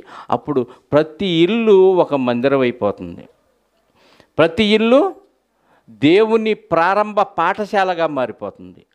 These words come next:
అలా మారాలి అంటే మొట్టమొదటి గురువు ఎవరు కావాలి? తల్లి కావాలి. కాబట్టి తల్లుల దినోత్సవం సందర్భంగా ప్రతి తల్లి తన బిడ్డలను స్టూడెంట్స్గా భావించి,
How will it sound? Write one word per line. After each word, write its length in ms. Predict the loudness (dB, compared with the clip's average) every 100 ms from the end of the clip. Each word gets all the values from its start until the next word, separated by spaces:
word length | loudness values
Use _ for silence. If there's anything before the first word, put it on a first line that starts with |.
| _
అలా 240 | -4 -2 -2 -6 -20 _ -12
మారాలి 640 | -6 0 0 2 0 0
అంటే 240 | -4 -4 -6 -6 _ -8
మొట్టమొదటి 680 | -4 -4 -2 -2 -4 -6 -8 -6
గురువు 160 | -2
ఎవరు 280 | 2 2 0
కావాలి? 440 | 0 0 -2 -6 -12 _ _ _ _ _ _ -6
తల్లి 280 | -4 -4 -4
కావాలి. 480 | -4 -4 -6 -12 -10 -4
కాబట్టి 320 | -2 -2 -4
తల్లుల 500 | -2 0 2 4 2
దినోత్సవం 640 | 0 0 0 0 -2 -4
సందర్భంగా 720 | -2 -2 -2 -2 -4 -4 -2 -2 -4 -12 -20 _ -2
ప్రతి 320 | -2 -2 -10 -8 -2
తల్లి 560 | 0 0 -2 -2 -2 -6 _ _ -2
తన 240 | 0 0
బిడ్డలను 640 | 0 -2 0 0 0 -2
స్టూడెంట్స్గా 680 | -6 -4 -2 0 -2 -2 -2
భావించి, 600 | 0 0 0 -4 -8 -8